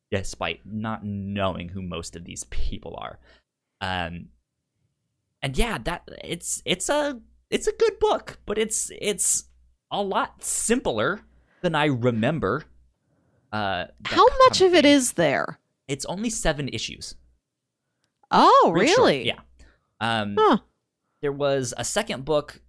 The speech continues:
Speaker 1: called Civil War Front line, which I really liked, but that's all, like,
Speaker 2: Mm-hmm.
Speaker 1: side stories, like, extra stuff that you don't necessarily need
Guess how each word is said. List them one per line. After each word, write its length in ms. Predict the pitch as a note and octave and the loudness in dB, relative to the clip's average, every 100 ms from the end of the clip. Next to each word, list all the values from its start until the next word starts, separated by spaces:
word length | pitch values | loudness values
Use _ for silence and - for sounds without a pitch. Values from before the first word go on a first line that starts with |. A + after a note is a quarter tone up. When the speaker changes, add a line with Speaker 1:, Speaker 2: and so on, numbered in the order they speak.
| _ | _
Speaker 1:
called 500 | D3+ C#3 C#3 C3+ B2+ | -4 -2 0 -2 -4
Civil 460 | - - C#3 C#3 A#2+ | -8 -4 -4 -4 -8
War 240 | A2 A#2 | -6 -6
Front 500 | A2 - A2 B2 C#3+ - _ | -6 -12 -6 -6 -6 -10 _
line, 580 | - F3+ F#3 G3 G3+ G#3 - | -8 -4 -4 -4 -6 -8 -8
which 220 | C3+ - - | -8 -8 -8
I 240 | A#2+ F3 | -2 -2
really 320 | A3 B3 B3+ C4+ | -2 -4 -6 -4
liked, 420 | C#4 - - - _ _ _ - | -4 -6 -12 -18 _ _ _ -10
but 100 | C3 | -4
that's 240 | F3 - | -4 0
all, 240 | D#3+ D#3 D3+ | 0 2 2
like, 200 | D3 B3+ | 2 2
Speaker 2:
Mm-hmm. 200 | A3+ F#3 | 2 2
Speaker 1:
side 360 | B2+ C#3+ C#3 | 2 0 -2
stories, 540 | - C3 C3 C3 C3 A2+ | -4 -4 -2 -2 -2 -4
like, 140 | A2+ | -4
extra 300 | B2+ - - | -4 -4 -6
stuff 380 | A#2 - A#2 B2 | -6 -4 -4 -6
that 120 | G2+ | -10
you 180 | G#2+ A2 | -8 -8
don't 340 | G2+ A2 A2+ G#2 | -6 -4 -4 -6
necessarily 560 | G#2 G#2+ - G#2 G#2 | -6 -6 -6 -6 -6
need 280 | F#2 F#2+ F#2+ | -6 -8 -10